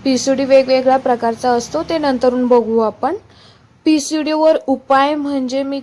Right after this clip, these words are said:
खूप सारे शोध लावले, Google-वर सर्च केलं, YouTube-वर सर्च केलं, त्यानंतर मी हा काढा बनवला आहे.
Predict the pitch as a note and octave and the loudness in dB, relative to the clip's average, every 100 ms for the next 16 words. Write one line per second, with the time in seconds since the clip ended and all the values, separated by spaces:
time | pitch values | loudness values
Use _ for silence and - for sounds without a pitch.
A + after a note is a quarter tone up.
0 | - C4+ C4+ - B3 A#3+ A#3+ A#3 A3 A3 | -4 -4 -4 -2 0 0 0 0 0 -2
1 | G#3 G3+ G#3+ A3 A3+ G#3+ A3 G#3+ A3+ A3+ | -2 -2 -2 -2 -2 0 -2 0 -2 0
2 | A#3 G#3+ - A3+ G#3+ G#3+ A3 G#3+ A3 G#3+ | -2 -2 -2 -2 0 0 0 -2 -4 -2
3 | A3+ A3+ A3+ G#3+ - A3 G#3+ A3+ - - | -4 -4 -6 -4 -4 -4 -4 -10 -18 -12
4 | - C#4+ D4+ D4 C4+ C#4 C#4+ D4 D4 B3+ | -2 0 0 -2 -2 -2 -2 -2 -2 -2
5 | A#3+ G#3 G#3 G#3 G3+ F#3+ F#3 F#3+ | -2 -2 -4 -6 -8 -10 -12 -14